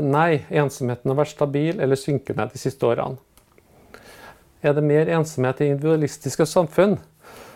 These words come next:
Nei, det er mer ens-, ensomhet i de familistiske og kolle-, kollektivistiske landene sør og øst i Europa. Er ensomhet helseskadelig? Der ser vi at, eh, ja, på gruppenivå er det det,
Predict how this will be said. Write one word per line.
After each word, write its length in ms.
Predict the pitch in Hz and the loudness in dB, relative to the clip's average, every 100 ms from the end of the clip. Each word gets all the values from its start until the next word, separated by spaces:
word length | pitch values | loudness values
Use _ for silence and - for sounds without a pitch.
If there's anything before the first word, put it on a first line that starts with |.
| - - _ _ | -20 -20 _ _
Nei, 300 | 143 156 156 | 4 6 6
det 140 | - 147 | 2 2
er 60 | 147 | 4
mer 160 | 151 | 2
ens-, 240 | 160 156 - | 2 -2 -2
ensomhet 560 | 160 135 - 120 117 | -2 -2 -2 -4 -2
i 40 | 135 | -2
de 20 | |
familistiske 800 | 135 151 156 147 - 131 - - | -2 -2 -2 -6 -4 -6 -2 -2
og 80 | 147 | 0
kolle-, 220 | 151 131 | 2 0
kollektivistiske 800 | - 156 143 160 135 - - - | 2 0 0 -2 -6 -8 -14 -6
landene 560 | 135 123 117 120 143 - - | -2 -2 0 -2 -2 -6 0
sør 320 | 143 127 - | 2 2 0
og 180 | 135 151 | -2 -2
øst 180 | - - | -6 0
i 60 | 131 | 2
Europa. 340 | 127 - - - _ _ _ _ _ _ - - - _ _ 147 | 2 -2 -8 -12 _ _ _ _ _ _ -20 -20 -20 _ _ 0
Er 140 | 160 | 2
ensomhet 460 | 160 151 131 135 - | 2 0 -2 -2 -2
helseskadelig? 800 | 180 - 131 - 131 120 180 180 113 - _ _ _ | -4 -2 -4 0 0 2 2 0 -2 -18 _ _ _
Der 380 | 202 131 139 147 | -4 0 2 0
ser 220 | - 120 | 0 0
vi 80 | 113 | -2
at, 400 | - 127 - - | -4 -6 -6 -4
eh, 320 | 127 127 131 127 | -2 0 0 2
ja, 160 | 139 156 | 2 2
på 140 | 156 | -2
gruppenivå 680 | 151 151 _ 117 104 113 156 | -4 -8 _ -4 -2 2 2
er 140 | 190 139 | 4 2
det 80 | 123 | 2
det, 120 | 120 | 0